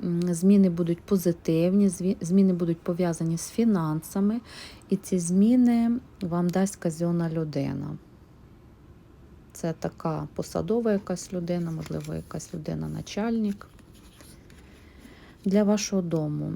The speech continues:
Для вашого дому па-, будуть або сльози, або ви отримаєте якусь неприємну звістку про знайомого чи про якогось родича. Ну, ця людина зна-,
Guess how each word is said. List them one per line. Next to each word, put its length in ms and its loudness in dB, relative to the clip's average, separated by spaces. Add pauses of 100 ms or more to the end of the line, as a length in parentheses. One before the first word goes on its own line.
(120)
Для 260 -2
вашого 320 0
дому 260 4
па-, 280 -4
будуть 500 -2
або 260 -2
сльози, 680 -6 (1040)
або 640 2
ви 160 2
отримаєте 600 0
якусь 340 -6
неприємну 580 -2
звістку 600 -4
про 460 -4
знайомого 840 0
чи 300 -6
про 460 -8 (280)
якогось 440 -6
родича. 640 0
Ну, 120 -4
ця 180 -4
людина 380 0
зна-, 220 -6